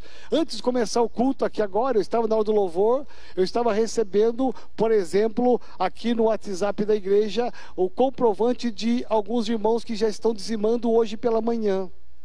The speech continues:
Porque uma das formas de você ter a sua aliança com Deus é através do dízimo e da oferta. E é interessante que, antes de começar esse culto, os irmãos já estavam mandando aqui pra mim o seu comprovante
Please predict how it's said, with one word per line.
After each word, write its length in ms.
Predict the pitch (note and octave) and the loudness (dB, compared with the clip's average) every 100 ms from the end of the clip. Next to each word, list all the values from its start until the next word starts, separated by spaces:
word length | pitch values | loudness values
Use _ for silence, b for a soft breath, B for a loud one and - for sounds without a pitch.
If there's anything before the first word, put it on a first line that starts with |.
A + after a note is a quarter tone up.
| B B B B | B B B B
Porque 300 | A3+ A3 B3+ | -2 0 2
uma 340 | C4+ E4+ F4+ | 4 4 4
das 300 | B3+ C4 G3 | 0 0 0
formas 540 | - - A#3 G#3+ G#3+ F#3+ | -4 0 2 2 0 -2
de 80 | G#3+ | 0
você 300 | G#3 - G#3+ | -2 0 -2
ter 220 | - G#3 | 0 0
a 60 | |
sua 160 | F3 G#3+ | 0 -2
aliança 540 | G#3 F#3+ G3 F#3+ - | -2 0 0 0 -4
com 220 | F#3 F3 D3+ | -2 -2 -2
Deus 600 | C#3+ C4+ C#4 D#3+ - - B B B | 0 0 0 -2 -4 -6 B B B
é 60 | F3 | -2
através 460 | F#3 G3+ F3 G3+ | 0 0 0 0
do 100 | F3 | 0
dízimo 640 | F3 - A#3 B3 C4 C4+ C4 b b b | -4 0 0 2 0 0 -2 b b b
e 80 | F#3 | -4
da 140 | E3+ | 0
oferta. 840 | F3+ D#3+ - D3+ C3 - - C3 - B B B | 0 -2 -2 0 -2 -4 -6 -6 -8 B B B
E 80 | D#4 | 2
é 80 | |
interessante 840 | D#4+ B3 A#3+ F#3+ - - D4 - G#3+ | 2 2 2 0 0 0 0 -2 -6
que, 280 | - B3 - B | -2 0 -2 B
antes 260 | C#4 F#4+ - | 0 2 0
de 40 | |
começar 380 | C#4 B3+ G#3+ A#3 | 0 0 2 0
esse 180 | G#3 A#3+ | -2 -4
culto, 300 | A#3+ C#4+ C4+ | 0 0 0
os 80 | |
irmãos 260 | A3+ A#3+ B3+ | -2 0 0
já 100 | A#3+ | 0
estavam 220 | A#3+ B3+ | 0 0
mandando 440 | C4 C4 A3 B3 A#3+ | 0 0 0 0 0
aqui 180 | - | 0
pra 200 | A#3+ A#3+ | -2 -2
mim 280 | G#3+ B3 C4+ | 0 2 0
o 120 | A#3+ G#3+ | -2 -2
seu 180 | A#3 | 0
comprovante 1120 | A#3+ B3+ B3 B3+ G#3+ G3+ B3 C#4+ - - D3 | 2 0 2 2 2 2 2 2 -2 -4 -4